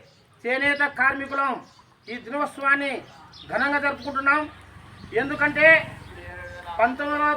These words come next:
తొంభై ఐదులో విదేశీ వస్త్రాలను వాడకూడదు, స్వదేశీ వస్త్రాలే వాడాలని ఒక నినాదంతో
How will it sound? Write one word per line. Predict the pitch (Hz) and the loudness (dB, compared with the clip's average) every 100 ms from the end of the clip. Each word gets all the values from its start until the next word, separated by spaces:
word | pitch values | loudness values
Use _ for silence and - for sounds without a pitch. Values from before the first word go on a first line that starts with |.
| 285 | -2
తొంభై | 262 269 277 294 | -2 0 2 0
ఐదులో | 294 311 320 - - - - - - - - - - - - - - - | 2 6 6 4 -4 -20 -20 -20 -20 -8 -6 -4 -8 -16 -18 -20 -20 -14
విదేశీ | 403 294 311 302 311 262 - - - - 220 | -2 6 6 6 -2 -2 -4 -12 -20 -8 -6
వస్త్రాలను | 262 294 294 302 294 233 - - - - - - - | -2 4 6 6 4 2 -4 -18 -20 -20 -20 -20 -4
వాడకూడదు, | 190 277 285 285 302 311 320 - - - - - - | 2 2 2 0 -2 -2 -2 -6 -20 -20 -20 -20 -4
స్వదేశీ | - 254 302 311 311 294 | 0 4 6 4 2 -2
వస్త్రాలే | 285 285 285 294 302 240 - - _ _ - - | 0 4 6 6 2 2 -4 -20 _ _ -20 -6
వాడాలని | 170 240 302 302 302 302 302 226 - - - _ _ | 4 8 8 8 6 6 2 -2 -6 -20 -20 _ _
ఒక | 190 254 285 254 | -2 2 4 2
నినాదంతో | 220 254 294 330 330 320 | -2 4 6 6 4 6